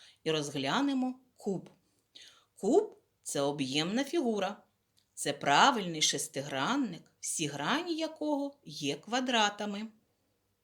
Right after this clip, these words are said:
На що схожий куб? На кубик Рубика, на подарункову коробку, на дитячі кубики для гри, на гральні кісточки, які ми використовуємо в настільних іграх.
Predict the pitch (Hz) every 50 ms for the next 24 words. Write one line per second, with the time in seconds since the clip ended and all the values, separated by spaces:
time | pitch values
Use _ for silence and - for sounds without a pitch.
0 | _ _ _ _ _ _ _ _ _ _ _ _ _ _ _ _ _ _ _ _
1 | _ _ _ _ _ _ _ _ - 466 523 523 - - 370 254 226 - - -
2 | - 196 190 180 156 170 175 165 - - - - _ _ _ _ - - 160 139
3 | - - _ _ _ _ _ _ _ _ _ _ _ _ - 262 381 - - 523
4 | 427 285 233 - - 139 135 147 151 151 175 180 208 - - - 208 220 - _
5 | _ _ _ _ _ _ _ _ _ _ - - _ _ _ _ _ _ - 202
6 | 196 196 220 240 233 269 320 330 330 330 480 571 508 381 - - - 139 135 131
7 | 143 185 226 - - - _ - 202 220 - _ _ _ _ _ _ - 220 226
8 | 247 262 349 - - - 466 508 494 - - 190 147 - - - 131 131 143 170
9 | 220 269 302 285 240 269 277 269 - - 262 226 247 254 262 247 240 247 247 247
10 | 247 240 - - _ _ _ _ _ - 160 156 151 147 147 147 165 165 165 156
11 | 151 156 151 147 151 - 143 135 - - - 127 - - - - - 175 208 277
12 | 339 - - 190 175 - 160 151 147 135 139 131 - - 131 127 127 - - -
13 | 165 240 262 294 294 285 277 269 262 202 151 143 139 - - - - 151 156 170
14 | 180 185 226 240 - - - 220 196 175 160 156 175 180 175 175 - - - _